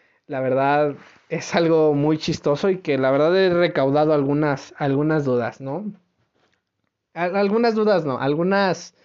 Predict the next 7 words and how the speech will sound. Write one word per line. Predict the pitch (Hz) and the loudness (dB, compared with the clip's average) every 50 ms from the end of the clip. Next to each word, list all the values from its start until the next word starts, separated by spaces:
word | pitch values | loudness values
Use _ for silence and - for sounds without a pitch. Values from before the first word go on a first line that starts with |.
| _ _ - - - - _ | _ _ -20 -20 -20 -12 _
algunos | - 139 147 156 165 185 190 185 | -4 -2 0 0 0 0 -2 -2
segmentos, | - 143 127 - 143 131 127 131 123 - - - | -4 -4 -4 -4 -2 -2 -2 -2 -4 -4 -6 -4
algunas | 135 135 147 160 165 165 165 | -4 -2 -2 -2 -2 -2 -4
experiencias | - - - - 131 135 139 139 135 - 160 147 | -4 -6 -6 -8 -6 -6 -6 -4 -2 -2 -2 0
de | 135 | 0
algunos | 123 123 127 139 143 135 - | -2 -4 -4 -6 -8 -8 -10
compañeros. | - 117 110 - 123 123 127 131 139 151 190 240 - - _ | -14 -16 -14 -14 -12 -8 -6 -4 -2 -2 -2 -4 -6 -12 _